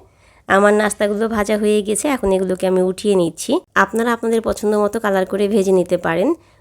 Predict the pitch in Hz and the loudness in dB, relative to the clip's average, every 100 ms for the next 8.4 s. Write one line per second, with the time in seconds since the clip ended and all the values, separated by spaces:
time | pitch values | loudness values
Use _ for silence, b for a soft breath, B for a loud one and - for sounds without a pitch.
0 | - 214 233 226 220 226 220 226 294 294 | -8 -4 0 2 4 2 0 -2 -2 -2
1 | 233 220 214 220 208 220 214 220 202 208 | -6 -6 -4 -4 -4 -6 -4 -4 -2 -2
2 | 208 202 196 190 202 233 185 185 185 185 | -2 0 0 0 0 2 0 -2 -2 -2
3 | - 190 - 202 196 190 196 277 233 202 | 0 -4 -4 -4 -2 -2 -2 -2 -4 -6
4 | 196 - 196 190 185 185 - 170 170 339 | -6 -6 -4 -2 -2 -4 -4 -2 -2 -4
5 | B B B 202 - 226 220 226 220 226 | B B B -6 -2 -2 0 0 0 -2
6 | 214 202 208 196 185 175 - 247 185 - | 0 0 2 0 -2 -4 -4 -2 -2 -2
7 | 233 220 208 202 190 196 - - - 185 | -2 -2 -4 -6 -4 -4 -4 -4 0 -2
8 | - 175 165 - | -2 -2 -2 -2